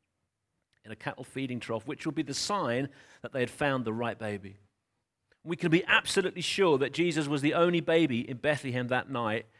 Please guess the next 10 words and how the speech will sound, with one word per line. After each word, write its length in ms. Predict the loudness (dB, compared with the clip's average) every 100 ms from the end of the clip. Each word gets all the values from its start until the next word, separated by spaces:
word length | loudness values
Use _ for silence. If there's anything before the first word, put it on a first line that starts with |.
| _ _ _
lying 440 | -6 -2 0 0 -4
in 140 | -8
a 60 | -10
cattle 300 | -8 -10 -10
feeding 340 | -8 -6 -6
trough. 500 | -8 -12 -14 -20 -20 _ _ _ _ _ _ _ _ _ _ _
And 100 | -10
if 60 | 2
the 120 | 4
angels 560 | 4 4 4 4 2